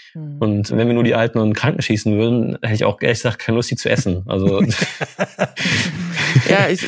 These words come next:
Speaker 1: ja, wer will sich das auf den Grill packen, ist ja wahr.
Speaker 2: Ja, ein krankes Stück esse ich nicht, das wird verworfen. Und, äh, wenn ich nur kranke Stücke schieße, wer isst das ganze Wildfleisch? Oder wo, wo es herkommen? Also man muss da auch ehrlich sein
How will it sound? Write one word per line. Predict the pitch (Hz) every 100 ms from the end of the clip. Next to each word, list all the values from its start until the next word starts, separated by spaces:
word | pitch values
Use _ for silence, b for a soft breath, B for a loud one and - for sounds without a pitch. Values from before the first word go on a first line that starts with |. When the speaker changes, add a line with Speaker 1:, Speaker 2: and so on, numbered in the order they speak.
| -
Speaker 1:
ja, | 185 226 185
wer | 180
will | 190
sich | 196
das | - -
auf | 175
den | 185
Grill | 196 254
packen, | - 196 151
ist | 180
ja | 160 147
wahr. | 208
Speaker 2:
Ja, | 117
ein | 117 120 123
krankes | - 127 127
Stück | 139 -
esse | 135 131
ich | -
nicht, | 101
das | 104 - 139
wird | 120 117
verworfen. | - 113 123 - 95 113
Und, | 107 107 -
äh, | 120 107 104 104 104
wenn | 113
ich | 104
nur | 127
kranke | 107 113 120 117
Stücke | - 131
schieße, | 135 131 120
wer | 110 135
isst | -
das | 107
ganze | 113 107 120
Wildfleisch? | 123 127 117 -
Oder | 104
wo, | 117 139 123
wo |
es | 151 120
herkommen? | 127 127 101 95
Also | 104 107
man | 107
muss | 127 131
da |
auch | 123
ehrlich | 131 117 -
sein | 101 101